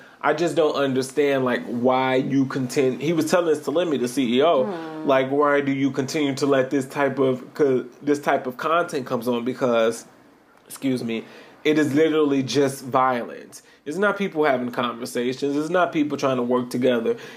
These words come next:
Speaker 1: It is people getting in the house, drinking, and fighting. Like, and that's not just one show. That's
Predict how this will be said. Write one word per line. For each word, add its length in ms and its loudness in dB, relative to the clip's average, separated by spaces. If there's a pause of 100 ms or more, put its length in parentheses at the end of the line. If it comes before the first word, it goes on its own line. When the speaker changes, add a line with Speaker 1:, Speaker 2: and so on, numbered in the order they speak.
Speaker 1:
It 80 0
is 100 0
people 280 0
getting 380 2
in 80 2
the 60 0
house, 400 0 (280)
drinking, 640 0
and 160 -4
fighting. 600 -2 (280)
Like, 280 0
and 120 0
that's 200 0
not 200 0
just 340 0 (220)
one 400 0
show. 380 0
That's 320 0